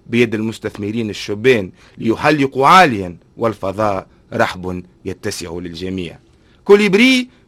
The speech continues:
مدينة كذلك لشبابها، وتوفر لهم ظروف عمل محترمة تقطع مع الصورة النمطية السلبية للاشتغال في جمع النفايات. اليوم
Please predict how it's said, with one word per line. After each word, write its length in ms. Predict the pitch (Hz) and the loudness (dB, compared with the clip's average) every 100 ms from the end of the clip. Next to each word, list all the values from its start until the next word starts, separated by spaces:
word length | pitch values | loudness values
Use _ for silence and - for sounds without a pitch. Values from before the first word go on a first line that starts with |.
| - | -4
مدينة 380 | 233 254 240 160 | -2 2 4 2
كذلك 720 | 147 131 139 147 131 104 110 | 0 -2 0 2 0 0 -8
لشبابها، 840 | 107 104 113 175 160 147 156 160 _ _ 226 | -6 -2 2 2 4 2 0 -2 _ _ -6
وتوفر 580 | 214 226 262 190 165 | 0 4 4 2 0
لهم 360 | 147 127 147 135 | 2 2 0 -4
ظروف 280 | 117 131 82 | -4 -4 -4
عمل 280 | 110 107 101 | -6 -4 -6
محترمة 640 | 131 - 135 143 151 151 - _ _ - | -6 0 2 4 2 0 -4 _ _ -6
تقطع 500 | 247 - 139 120 120 | -6 -2 -2 0 -2
مع 220 | 107 104 | -4 -6
الصورة 420 | 104 - 143 113 | -8 -8 -4 -4
النمطية 600 | 104 107 104 101 139 113 | -4 -6 -8 -6 -4 -4
السلبية 760 | 92 - 95 92 123 117 110 107 _ - | -6 -8 -8 -4 -2 0 -2 -4 _ -6
للاشتغال 800 | 123 127 131 - 101 113 113 104 - _ - | -6 -4 -8 -8 -4 0 0 0 -6 _ -8
في 80 | |
جمع 320 | 101 117 104 92 | -4 -2 -2 -6
النفايات. 560 | 98 - 90 87 73 _ _ _ - | -10 -10 -10 -12 -14 _ _ _ -16
اليوم 540 | 90 107 156 165 156 | -4 2 6 6 2